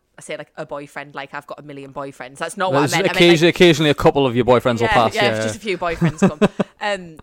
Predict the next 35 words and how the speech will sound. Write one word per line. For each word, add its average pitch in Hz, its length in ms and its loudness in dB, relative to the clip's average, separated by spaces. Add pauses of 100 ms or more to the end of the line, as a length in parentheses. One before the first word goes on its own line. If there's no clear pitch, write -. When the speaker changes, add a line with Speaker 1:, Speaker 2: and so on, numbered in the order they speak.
(440)
Speaker 1:
but, 214 140 -10
like, 190 380 -10
someone's, 220 420 -12
like, - 160 -16
boyfriend 190 420 -16
will 180 100 -16
go, 160 200 -14
like, 143 360 -18 (520)
"Oh, 190 120 -20 (100)
I'm, 165 140 -20
I'm 165 60 -20
gonna 170 160 -20
get 160 140 -20
one 170 100 -20
of 175 60 -20
them." 185 160 -20
They'll 170 100 -20
go, 156 100 -20
like, 147 220 -20 (120)
"Oh, 185 160 -20
babe, 226 280 -20
do - 100 -20
you - 20 -20
want 302 200 -20
one?" 143 200 -20 (680)
And 170 120 -20
then 170 60 -20
she's - 240 -20
like, 143 120 -20 (260)
"No." 147 60 -20 (800)
I'm 156 180 -12
like, 139 340 -18 (1400)
"You're, 143 300 -12
um, 139 180 -16
like, 135 200 -18